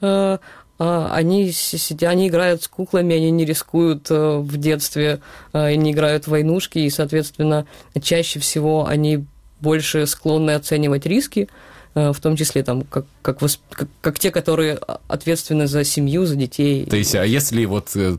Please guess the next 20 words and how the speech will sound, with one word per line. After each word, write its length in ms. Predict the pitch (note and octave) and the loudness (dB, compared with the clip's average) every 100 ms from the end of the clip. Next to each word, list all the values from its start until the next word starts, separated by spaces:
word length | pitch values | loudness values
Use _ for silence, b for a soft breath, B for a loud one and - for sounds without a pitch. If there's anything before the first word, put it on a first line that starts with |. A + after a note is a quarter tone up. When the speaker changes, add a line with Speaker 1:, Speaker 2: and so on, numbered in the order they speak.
| - | -2
Speaker 2:
будет 280 | G2+ G2 | -2 0
все 140 | - G2 | -2 -2
так, 180 | A2 G2+ | -2 -2
как 180 | F#2+ | -4
вы 300 | E2+ F#2+ F#2 | -2 0 0
добиваетесь, 880 | E2+ F2+ F#2+ A2 C#3+ C#3+ F#2 - - | 0 -2 0 0 0 -2 -4 -4 -4
если 300 | F#2 G#2+ G#2 | -2 0 -2
женщин 340 | G#2+ G#2 G#2+ | -2 -2 0
не 80 | G#2 | 0
будут 360 | A2 G2+ E2+ - | 0 -2 -4 -4
в-, 200 | F2 E2+ | -2 0
дев-, 240 | F2 F#2 F2 | 0 -2 -2
девочек 340 | G#2+ F#2+ G2+ G2 | -2 -2 -2 -2
не 60 | |
будут 220 | G#2+ F#2+ | 0 0
воспитывать 440 | F2+ - - F2 E2+ | -4 -4 -4 -2 -4
с 40 | |
куклами, 400 | - C#3+ A#2+ E2+ | -2 -2 0 0
если 280 | E2+ - F#2+ | -2 0 -2
они, 240 | F#2 G2 | 0 0